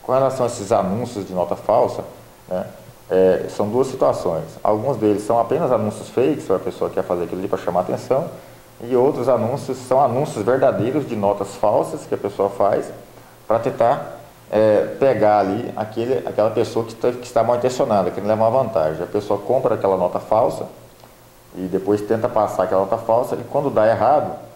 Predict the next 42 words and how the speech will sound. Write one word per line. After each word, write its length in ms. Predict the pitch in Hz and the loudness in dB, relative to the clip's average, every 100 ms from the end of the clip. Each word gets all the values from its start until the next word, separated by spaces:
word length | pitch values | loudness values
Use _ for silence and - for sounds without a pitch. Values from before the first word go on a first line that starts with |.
| - - - - | -20 -20 -16 -2
ou 140 | 113 | -2
quando 160 | 120 120 | 0 -2
ele 100 | 120 | 2
percebe 420 | 123 98 113 104 | 2 2 0 2
que 80 | 107 | 0
a 60 | |
nota 300 | 95 95 98 | 2 2 2
geralmente 440 | 95 101 95 92 98 | 0 0 0 0 -2
é 40 | |
muito 220 | 110 135 | -4 -2
mal 160 | 127 110 | 2 0
feita, 500 | - 120 98 - 87 | 2 2 2 0 -4
que 60 | - | -2
ele 80 | 101 | -2
não 100 | 101 | -2
tem 120 | 101 | -2
coragem 240 | 101 98 | 0 0
nem 80 | 117 | 0
de 60 | 131 | -2
repassar 360 | 120 104 92 | 0 0 0
lá 80 | 95 | 0
pra 140 | 92 92 | 0 -2
frente, 360 | - 147 - - - - - - - - | -2 -4 -4 -12 -20 -20 -20 -20 -20 -8
ele 120 | 120 123 | -4 0
não 100 | - | 2
pode 220 | 139 139 | 0 0
procurar 240 | 147 139 | 0 2
a 40 | 135 | 2
delegacia. 540 | 143 170 - 120 107 | 2 2 0 0 -2
Como 140 | 110 117 | 0 -4
é 20 | |
que 60 | |
ele 60 | 117 | -2
vai 80 | 113 | -2
procurar 340 | 107 101 95 | -2 0 0
a 20 | |
delegacia 560 | 95 104 110 107 - 135 | 2 2 2 0 -4 -4
e 40 | |
falar 260 | 156 123 113 | 0 2 2
que 60 | - | 0
foi 120 | 123 | -4
golpe, 540 | 92 101 123 156 - | 0 2 2 0 -6